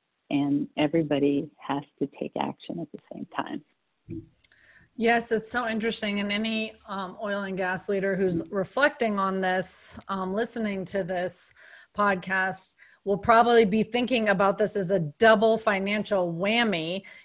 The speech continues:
Speaker 2: in the sense that accountability to shareholders is changing, those expectations are changing.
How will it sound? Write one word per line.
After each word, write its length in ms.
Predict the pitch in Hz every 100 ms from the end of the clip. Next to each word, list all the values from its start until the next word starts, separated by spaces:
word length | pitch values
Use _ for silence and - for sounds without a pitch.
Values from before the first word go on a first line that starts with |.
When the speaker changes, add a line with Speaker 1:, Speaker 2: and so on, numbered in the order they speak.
| -
Speaker 2:
in 160 | 214
the 80 | 214
sense 400 | - 220 208 -
that 500 | 208 190 185 180 170 160
accountability 720 | 175 254 240 226 220 220 220
to 160 | -
shareholders 760 | 170 220 208 190 190 185 185 165
is 140 | 175
changing, 500 | - 196 180 165 170
those 220 | 175 170
expectations 600 | 175 - 175 175 165 180
are 100 | 175
changing. 600 | 165 185 170 170 170 170